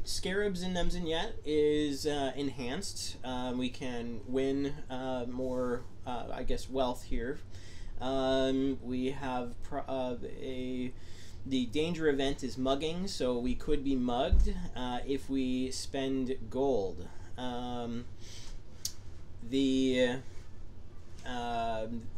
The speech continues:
the employ option is an entertainer, and it is good for assists and sappers. Um, we don't have assists or sappers, so we're not gonna,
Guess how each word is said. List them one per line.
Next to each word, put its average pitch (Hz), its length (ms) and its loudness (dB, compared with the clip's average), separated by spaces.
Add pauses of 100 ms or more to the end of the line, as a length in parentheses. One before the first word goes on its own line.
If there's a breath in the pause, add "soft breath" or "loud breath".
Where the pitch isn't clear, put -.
(160)
the 120 440 -2
employ 143 600 2
option 139 480 -2
is 131 180 -2
an 117 120 -4
entertainer, 127 840 -2
and 127 180 -4
it 120 120 -2
is 113 220 -4
good 117 240 -2
for 120 180 -4
assists 131 520 -4
and 113 120 -6
sappers. 156 640 -4 (400 loud breath)
Um, 120 380 2
we 131 120 2
don't 131 200 0
have 127 300 -2
assists 120 320 -2
or 117 180 -4
sappers, 110 540 0
so 143 140 0
we're 160 100 0
not 147 180 0
gonna, - 280 6